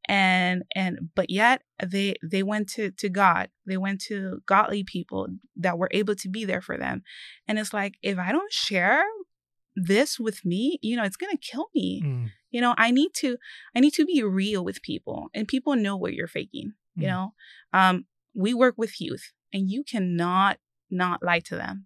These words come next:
Speaker 1: They know.
Speaker 2: Yeah.
Speaker 1: They know when, when you're faking it.
Speaker 2: Yeah.
Speaker 1: And when I started sharing how I felt with, with friends in my devotionals, in my Bible reading, and I told them, you know, I'm, I, I went through this, and I'm going through this.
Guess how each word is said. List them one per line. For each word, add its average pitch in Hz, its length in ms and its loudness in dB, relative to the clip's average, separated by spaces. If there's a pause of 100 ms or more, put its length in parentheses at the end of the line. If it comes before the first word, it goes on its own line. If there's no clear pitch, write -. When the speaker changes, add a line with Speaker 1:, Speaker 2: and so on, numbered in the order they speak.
Speaker 1:
They 208 140 4
know. 180 540 2
Speaker 2:
Yeah. 123 160 -4 (280)
Speaker 1:
They 233 220 6
know 254 220 6
when, 226 320 0
when 190 240 2
you're 185 140 0 (260)
faking 190 400 0
it. - 200 -8
Speaker 2:
Yeah. - 60 -16 (400)
Speaker 1:
And 226 300 4 (100)
when 220 300 2
I 220 500 2 (420)
started 220 400 0
sharing 214 600 0 (180)
how - 220 -4
I 180 160 -4
felt 262 420 -2
with, 190 380 -4
with 185 180 -8
friends 226 720 -2 (360)
in 185 140 0
my 175 160 2
devotionals, 190 720 -2
in 170 80 -6
my 170 140 -4
Bible 180 340 -4
reading, 180 420 -6
and 170 140 -4
I 170 80 -4
told 175 240 -8
them, 175 140 -6
you 208 100 -4
know, 233 140 -4
I'm, 214 100 -8 (140)
I, 185 60 -6 (260)
I 220 40 -2
went 269 240 -2
through 196 120 -2
this, - 280 -12 (160)
and 185 120 -6
I'm 208 160 -2
going 269 260 0
through 190 140 -4
this. 170 300 -6